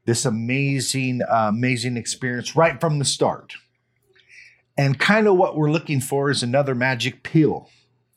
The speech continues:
And that is just give me this magic formula, this magic pill,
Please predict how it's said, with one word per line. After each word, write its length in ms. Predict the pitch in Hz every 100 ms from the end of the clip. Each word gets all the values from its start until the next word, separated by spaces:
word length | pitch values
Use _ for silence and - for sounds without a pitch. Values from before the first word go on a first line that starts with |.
| _ _ _ _
And 120 | 123
that 180 | 127 139
is 160 | 135 -
just 260 | 127 -
give 100 | 143
me 100 | 143
this 300 | 131 123 -
magic 400 | 135 131 120 120
formula, 640 | - 135 127 123 113 117 117
this 240 | 117 -
magic 460 | 123 123 120 113 -
pill, 440 | 151 135 107 104